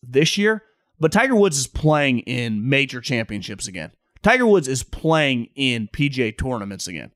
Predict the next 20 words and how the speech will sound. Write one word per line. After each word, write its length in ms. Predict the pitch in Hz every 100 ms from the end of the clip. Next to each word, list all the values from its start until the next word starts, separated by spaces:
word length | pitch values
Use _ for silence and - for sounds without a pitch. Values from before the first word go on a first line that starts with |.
| _ _ _ _ -
which 400 | 165 165 - -
is 120 | 175
just 220 | 175 254 -
remarkable. 640 | 123 113 104 101 92 - _ _ _ _
You 100 | 147
know, 220 | 147 139 -
the, 180 | 139 113
the 160 | 127
doctors 540 | 147 156 165 170 165 -
deserve 360 | 151 156 160
credit. 460 | - 160 156 - -
Modern 380 | 143 147 143 127
science 400 | 151 156 151 -
deserves 340 | 139 156 139
credit. 400 | - 147 143 135 _ _ _ _ _
Tiger, 440 | 190 185 165 160 -
who, 320 | 180 160 139 -
you 100 | 320
know, 160 | 123
self-inflicted, 920 | - 233 170 156 131 220 233 156 127